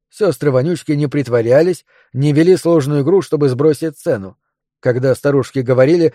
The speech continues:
что им не нужна камера, производящая на свет Божий такие странные фотографии, сие означало именно это. И уж естественно,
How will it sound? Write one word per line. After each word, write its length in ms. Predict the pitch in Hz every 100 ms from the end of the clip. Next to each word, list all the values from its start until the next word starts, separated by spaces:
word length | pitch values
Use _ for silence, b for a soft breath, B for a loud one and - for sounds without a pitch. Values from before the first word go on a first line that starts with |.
| b _
что 200 | - 143
им 180 | 139
не 80 | 151
нужна 420 | 170 165 139 143 123
камера, 400 | 160 143 135 127
производящая 800 | 147 139 135 147 151 131 - 135
на 140 | 131
свет 320 | 123 156 139 113
Божий 320 | 160 127 135
такие 280 | 139 143 135
странные 540 | - 147 139 127 127
фотографии, 720 | 123 123 123 190 180 156 135 b b b _
сие 500 | - 139 180 180 151
означало 560 | 120 123 - 180 175 _ _ -
именно 420 | 127 135 139 127
это. 360 | 123 107 - _ _ _ _ _ _
И 120 | 107
уж 180 | 123 -
естественно, 760 | 117 104 - 170 - 180 180